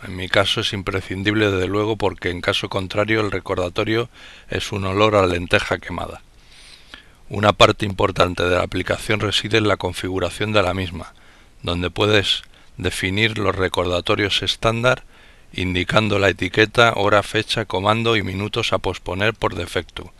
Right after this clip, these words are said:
Asimismo, puedes definir la notificación estándar, el sonido por defecto o los recordatorios rápidos de una forma similar a la anterior, con la etiqueta por defecto, el tiempo por defecto, el tipo de notificación, etcétera.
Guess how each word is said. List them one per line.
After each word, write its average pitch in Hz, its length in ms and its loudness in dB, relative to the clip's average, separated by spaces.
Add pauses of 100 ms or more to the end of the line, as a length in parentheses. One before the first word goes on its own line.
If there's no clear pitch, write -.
(640)
Asimismo, 110 680 2
puedes 101 280 2
definir 101 500 0
la 95 180 0
notificación 92 840 -4
estándar, 87 600 -4 (400)
el 90 120 -2
sonido 101 440 0
por 98 180 0
defecto 113 640 -4 (320)
o 95 160 -2
los 92 180 0
recordatorios 92 760 -2
rápidos 110 440 2
de 101 40 -4
una 101 140 -4
forma 107 340 -4
similar 101 580 0 (480)
a - 140 -2
la 92 120 4
anterior, 90 580 2 (380)
con 92 180 -2
la 90 100 4
etiqueta 101 480 2
por 101 220 -2
defecto, 110 520 -4
el 101 120 -2
tiempo 101 320 -2
por 98 180 -2
defecto, 110 600 -2
el 95 160 -4
tipo 107 340 -2
de 101 80 -2
notificación, 92 800 -4
etcétera. - 560 -8